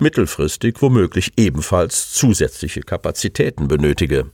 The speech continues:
Ab dem Jahr zweitausendsechsundzwanzig greife ein Rechtsanspruch auf Ganztagsbetreuung.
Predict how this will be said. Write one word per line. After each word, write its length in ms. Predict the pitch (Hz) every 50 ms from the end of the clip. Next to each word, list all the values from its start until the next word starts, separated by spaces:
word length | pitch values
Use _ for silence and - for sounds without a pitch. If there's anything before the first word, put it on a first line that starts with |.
| _ - - - - - -
Ab 200 | - 127 123 -
dem 160 | - 139 139
Jahr 180 | 131 117 113 113
zweitausendsechsundzwanzig 1600 | - - 127 117 104 92 107 95 95 92 87 - - 90 - - - 69 - - - 98 82 80 78 - 131 135 - - - - - - - _
greife 360 | - 120 107 95 92 - 101
ein 160 | - 113 104
Rechtsanspruch 1040 | 92 92 101 101 - - - - - _ 92 98 95 - - _ 95 92 92 - - -
auf 220 | 113 123 - -
Ganztagsbetreuung. 1160 | - 123 123 107 - - - - 60 - - - _ 76 - - - 98 85 82 80 80 80